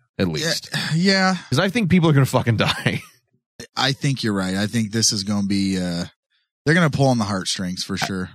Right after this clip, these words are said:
Speaker 1: I, I think they need to. In a season that has had so many people return,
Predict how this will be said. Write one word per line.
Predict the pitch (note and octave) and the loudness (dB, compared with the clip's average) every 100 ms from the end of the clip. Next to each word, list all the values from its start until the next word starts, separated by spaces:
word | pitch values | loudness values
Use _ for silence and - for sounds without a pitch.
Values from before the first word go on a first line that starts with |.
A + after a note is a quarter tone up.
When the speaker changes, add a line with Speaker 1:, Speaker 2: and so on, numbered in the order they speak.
| B2+ | -4
Speaker 1:
I, | E3+ | -2
I | |
think | E3+ A3 | 0 0
they | C#3+ | 2
need | G#2 G2+ G#2+ | 4 4 2
to. | - F#2 | 2 2
In | D#2 A#2 | 4 2
a | |
season | B2 - E3 D3+ | 2 0 2 2
that | C3+ | 2
has | G#2 | 0
had | A2 G2+ F#2 | 0 0 0
so | - G#2 | -2 0
many | G#2 G2 F#2+ | 0 0 0
people | - G2 F2 | -2 -2 -2
return, | D#2+ E2 - C#3 C3+ A#2+ | -2 -2 -2 -2 0 0